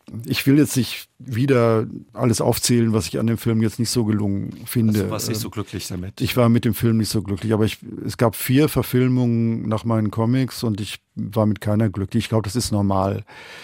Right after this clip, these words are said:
Speaker 1: Ich glaube, Autoren, die irgendwas schreiben, Romane schreiben, Comics zeichnen und dann kommt ein Regisseur und Schauspieler und machen da was draus.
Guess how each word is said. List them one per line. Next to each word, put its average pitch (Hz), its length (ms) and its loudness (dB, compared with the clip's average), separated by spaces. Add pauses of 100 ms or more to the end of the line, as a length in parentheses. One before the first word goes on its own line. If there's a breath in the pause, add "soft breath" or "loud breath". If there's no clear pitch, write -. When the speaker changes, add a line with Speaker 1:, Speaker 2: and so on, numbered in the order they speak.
(260 loud breath)
Speaker 1:
Ich - 60 -20
glaube, 107 240 2
Autoren, 110 460 4
die 104 280 2
irgendwas 104 280 0
schreiben, 110 440 2
Romane 101 380 0
schreiben, 104 360 -2
Comics 107 320 -2
zeichnen 107 460 -2
und 101 180 -2
dann 101 200 -2
kommt 107 260 -2
ein 107 80 0
Regisseur 107 520 2
und 104 120 0
Schauspieler 110 520 0
und 101 80 0
machen 107 240 -2
da 104 100 2
was 104 140 -2
draus. 104 400 -2